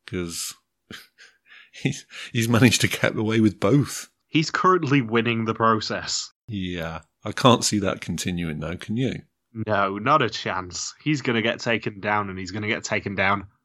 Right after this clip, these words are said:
Speaker 2: hard.
Speaker 1: She'll, she'll get her revenge. The next time his team loses, he, he's probably gone.
Speaker 2: Yeah.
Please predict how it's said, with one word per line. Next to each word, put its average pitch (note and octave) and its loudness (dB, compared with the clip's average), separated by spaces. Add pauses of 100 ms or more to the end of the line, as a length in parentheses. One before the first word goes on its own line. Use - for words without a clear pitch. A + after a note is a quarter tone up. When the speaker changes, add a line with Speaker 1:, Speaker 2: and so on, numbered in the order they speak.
(140)
Speaker 2:
hard. F#2 -2 (460)
Speaker 1:
She'll, - -6
she'll - -8
get - -6
her - -6
revenge. C#2+ -8
The A2+ 2
next A2+ 6
time F2 -2
his E2+ -6
team D#2+ -4
loses, D2+ -6
he, D#2+ -8
he's - -10
probably D2 -6
gone. C#2 -6 (360)
Speaker 2:
Yeah. F#2 -4